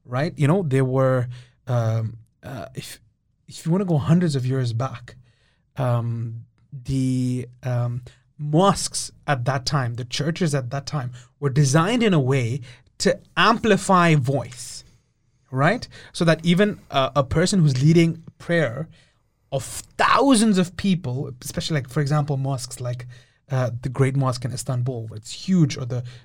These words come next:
Jamia Masjid in Delhi, which is again huge. Um, uh, it's, um, if a person is standing in the front and leading without any speaker systems, thousands of people can behind them can still hear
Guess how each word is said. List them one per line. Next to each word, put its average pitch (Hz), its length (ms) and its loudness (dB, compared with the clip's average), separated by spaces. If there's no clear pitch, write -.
Jamia 139 340 2
Masjid 131 280 -2
in 123 160 0
Delhi, 131 280 2
which 117 160 -6
is 120 100 -6
again 165 260 -2
huge. 147 520 0
Um, 123 560 -4
uh, 127 340 -6
it's, 143 380 -2
um, 131 360 -6
if 175 120 2
a 180 40 4
person 214 300 2
is 202 80 0
standing 185 340 0
in 165 80 2
the 147 60 2
front 165 420 -4
and 131 160 -6
leading 165 400 0
without 190 300 6
any 196 140 8
speaker 190 320 0
systems, 165 400 0
thousands 185 340 6
of 170 60 2
people 165 220 2
can 160 140 4
behind 151 280 6
them 147 120 4
can 147 160 2
still 147 180 0
hear 123 340 -4